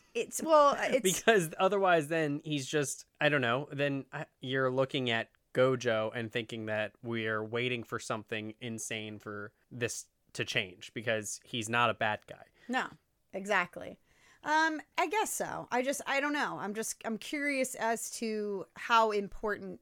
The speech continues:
Speaker 2: that informa-, like, 'cause most of, like, the stuff with Yuta, unless Yuta shows up again, I, I feel like that is prequel stuff.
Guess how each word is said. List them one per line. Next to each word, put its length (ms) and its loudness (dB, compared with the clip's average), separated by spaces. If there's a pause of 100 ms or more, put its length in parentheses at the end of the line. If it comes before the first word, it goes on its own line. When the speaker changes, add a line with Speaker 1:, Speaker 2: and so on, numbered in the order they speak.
Speaker 2:
that 260 2
informa-, 500 -8
like, 240 0 (460)
'cause 200 2
most 320 4
of, 100 0
like, 200 0
the 60 0
stuff 280 0
with 100 -4
Yuta, 540 -4
unless 320 0
Yuta 280 -4
shows 360 -2
up 180 -4
again, 460 -10
I, 160 -8
I 60 -8
feel 260 -6
like 180 -2
that 160 -2
is 200 -6
prequel 460 -14
stuff. 340 -14